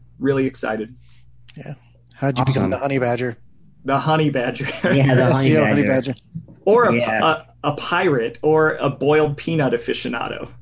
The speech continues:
Speaker 1: I'm
Speaker 3: Well, you
Speaker 1: definitely
Speaker 3: know,
Speaker 1: interested
Speaker 3: the,
Speaker 1: in that.
Speaker 3: I got, I got started, when I got started in S E O, um, I didn't, I,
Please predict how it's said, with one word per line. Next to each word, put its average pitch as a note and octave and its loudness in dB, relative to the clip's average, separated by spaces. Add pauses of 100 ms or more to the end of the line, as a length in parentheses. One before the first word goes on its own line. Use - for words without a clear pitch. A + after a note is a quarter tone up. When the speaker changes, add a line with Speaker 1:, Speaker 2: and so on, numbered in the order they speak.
(140)
Speaker 1:
I'm B2+ -4
Speaker 3:
Well, D3 4
you E3 6
Speaker 1:
definitely - -
Speaker 3:
know, F#3 4
Speaker 1:
interested C#3+ 2
Speaker 3:
the, D#3+ 2
Speaker 1:
in A2+ -6
that. A#2+ -4
Speaker 3:
I D3+ 0
got, - -6
I C3 0
got C3+ 0
started, C3 0
when A#2 0
I A#2 0
got A#2+ -4
started A#2+ 0
in G#2+ 2
S G#2+ 0
E G#2+ 2
O, G#2 2 (480)
um, G2+ 0 (100)
I G#2 0
didn't, B2 0 (540)
I, G2+ -10